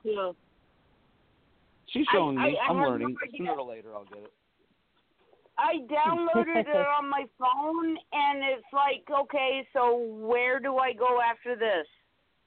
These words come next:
Speaker 2: That's kinda what I, I feel about that and Snapchat and Twitter and everything. It's like, you know, I got a handle on Facebook. That, that's enough of a handful to try to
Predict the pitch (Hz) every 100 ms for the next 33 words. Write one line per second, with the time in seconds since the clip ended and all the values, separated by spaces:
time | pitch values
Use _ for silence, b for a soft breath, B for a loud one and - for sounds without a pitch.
0 | _ _ _ _ _ _ _ B B B
1 | B _ - 147 135 - 143 127 120 120
2 | 123 117 123 113 104 90 107 110 - 90
3 | 95 - 92 98 - - 90 87 85 85
4 | - 107 95 92 90 92 90 101 98 92
5 | 87 - 151 151 143 202 240 190 131 139
6 | 107 101 82 - 85 - - 87 - 110
7 | - - 139 - _ _ _ _ - 73
8 | 90 90 90 82 80 85 85 76 92 85
9 | 80 76 92 87